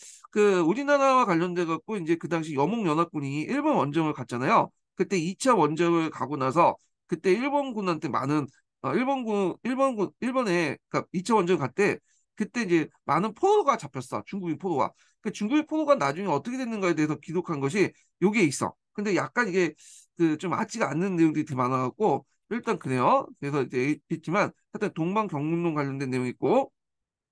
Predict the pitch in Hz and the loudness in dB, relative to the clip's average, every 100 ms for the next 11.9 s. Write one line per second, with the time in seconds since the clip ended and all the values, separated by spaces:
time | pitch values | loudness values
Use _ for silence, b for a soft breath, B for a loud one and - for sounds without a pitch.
0 | _ _ _ - B B B B - 359 | _ _ _ -20 B B B B 0 4
1 | 370 359 311 285 285 269 262 160 156 120 | 4 4 2 2 2 2 2 2 0 -2
2 | - _ _ 330 349 349 - 285 - 175 | -10 _ _ 0 4 4 2 0 0 0
3 | 196 190 190 147 - 139 147 - _ _ | 2 0 -2 -4 -6 -2 0 0 _ _
4 | _ 143 185 226 220 233 254 226 202 190 | _ -2 -2 -2 -2 -4 -6 0 4 4
5 | 165 135 131 214 - 254 254 233 190 120 | 4 2 0 0 -4 -6 -4 -2 -2 -4
6 | 127 127 127 120 123 151 127 - _ _ | -4 -4 -2 0 0 2 0 -2 _ _
7 | _ _ 175 143 170 202 165 143 147 165 | _ _ 0 2 4 2 0 -6 -2 0
8 | 160 - 143 135 131 202 233 b b - | 0 -4 -8 -8 -2 0 0 b b -8
9 | 170 185 - 147 170 143 127 117 - - | -6 -4 -6 -4 2 2 2 -2 -6 -10
10 | _ _ _ _ - 302 294 294 170 196 | _ _ _ _ -2 0 0 -2 -4 -2
11 | 202 - - 202 220 175 139 170 139 | -2 -4 -2 -2 0 0 2 4 2